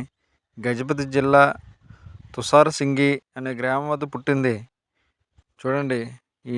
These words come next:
నదిలోనే మంచిదని చెప్పేసి నేను దిగి స్నానం చేయడం జరిగింది. స్నానం చేసి సూర్య నమస్కారాన్ని చేసుకోవడం జరిగింది. దీనిలో ప్రకృతి చూడండి, ఎంత ఉదయాన్నే ఎంత బాగుందో. ఫైవ్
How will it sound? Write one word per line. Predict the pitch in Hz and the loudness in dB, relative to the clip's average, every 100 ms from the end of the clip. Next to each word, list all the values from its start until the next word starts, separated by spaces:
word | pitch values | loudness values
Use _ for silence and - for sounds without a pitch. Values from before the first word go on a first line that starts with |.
| 120 | -2
నదిలోనే | 123 127 147 151 147 127 131 131 | -2 2 2 2 2 0 -4 -8
మంచిదని | 123 123 135 147 139 | -8 -8 -2 -2 0
చెప్పేసి | 135 - 151 127 117 - _ _ _ | -4 -2 0 0 -2 -8 _ _ _
నేను | 123 120 117 | -8 -4 -4
దిగి | 123 147 120 117 - _ _ _ _ - | 0 2 2 -2 -14 _ _ _ _ -4
స్నానం | 123 131 143 | 0 2 2
చేయడం | 143 143 143 | 2 0 2
జరిగింది. | 135 131 139 135 123 120 _ _ _ _ _ _ _ _ _ _ | 0 0 -2 -4 -6 -8 _ _ _ _ _ _ _ _ _ _
స్నానం | - 123 135 135 | -6 -4 -4 0
చేసి | 143 - 147 123 123 _ | -2 0 0 0 -4 _
సూర్య | - 127 139 | -8 -4 -2
నమస్కారాన్ని | 139 139 - 139 139 139 127 123 - | -2 -4 2 4 4 2 -2 -4 -10
చేసుకోవడం | 131 131 139 139 135 | -12 -2 0 4 4
జరిగింది. | 135 135 127 113 107 _ _ _ _ _ 117 | 2 0 -2 -4 -8 _ _ _ _ _ -8
దీనిలో | 123 131 147 131 117 139 _ _ _ _ _ _ _ _ _ _ - | -6 0 4 4 2 -8 _ _ _ _ _ _ _ _ _ _ -16
ప్రకృతి | 117 147 147 143 | -10 -8 -2 4
చూడండి, | 143 143 139 127 | 6 6 4 2
ఎంత | 123 123 127 | 0 0 2
ఉదయాన్నే | 120 131 147 151 147 127 127 147 120 | 2 4 2 2 -2 -4 -8 -12 -10
ఎంత | 127 123 | -6 0
బాగుందో. | 127 135 143 147 135 120 131 _ _ _ _ _ _ _ _ _ | 2 2 -2 0 0 -2 -10 _ _ _ _ _ _ _ _ _
ఫైవ్ | 127 | -6